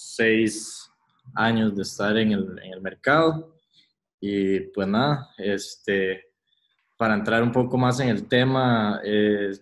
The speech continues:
tenemos, sí, Botánica, de nuestra saison,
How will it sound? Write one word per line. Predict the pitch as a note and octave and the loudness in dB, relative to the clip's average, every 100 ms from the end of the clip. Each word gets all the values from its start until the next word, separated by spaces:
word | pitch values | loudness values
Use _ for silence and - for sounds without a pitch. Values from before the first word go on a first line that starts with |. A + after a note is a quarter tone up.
| _ _ _ _ _ _ _ - | _ _ _ _ _ _ _ -6
tenemos, | A2 G#2+ A2+ B2 A#2 G#2+ - - - - | -2 0 2 2 0 -2 -10 -16 -14 -2
sí, | C3 D#3 - | 0 0 -4
Botánica, | G#2 G2+ - D3 D#3+ D#3 C#3+ - | -6 -4 -2 -2 -2 -4 -8 -10
de | G2+ G2 G2 | -10 -6 -6
nuestra | G2 - G#2 | -6 -8 -10
saison, | G2+ F#2+ - C3+ F3 - | -8 -8 -6 -4 -4 -8